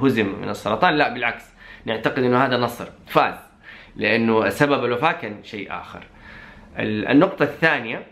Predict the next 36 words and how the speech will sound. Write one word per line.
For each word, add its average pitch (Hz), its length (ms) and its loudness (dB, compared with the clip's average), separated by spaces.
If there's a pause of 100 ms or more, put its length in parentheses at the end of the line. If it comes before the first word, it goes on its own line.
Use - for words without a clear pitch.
(800)
إنه 123 360 4
نحن 143 400 4
جميعًا 143 440 4
تفاعلنا، 117 720 -2
جميعًا 127 380 2
بنكتب 123 460 -4
أدعية 117 420 2
في 113 100 -4
السوشيال 110 500 0
ميديا. 113 460 2 (220)
أنا 151 140 2
أعتقد 123 520 -6
أدعية 120 420 0
السوشيال 123 460 0
ميديا 127 260 4
اللي 104 100 2
الناس 127 320 0
تكتبوها، 120 840 0
آه، 104 40 0
في 104 80 -10
السوشيال - 360 -2
ميديا 139 460 4
هي 131 160 -2
ما 147 100 2
هي 151 160 0
أدعية 147 360 4
أكثر 151 220 -2
من 120 160 -4
تعبير 120 400 2
عن 98 140 0
النفس. 101 520 -4 (260)
يعني 117 220 2
أنا 135 120 2
بعبر 123 500 0
عن 104 120 -4
حزني، 113 480 -2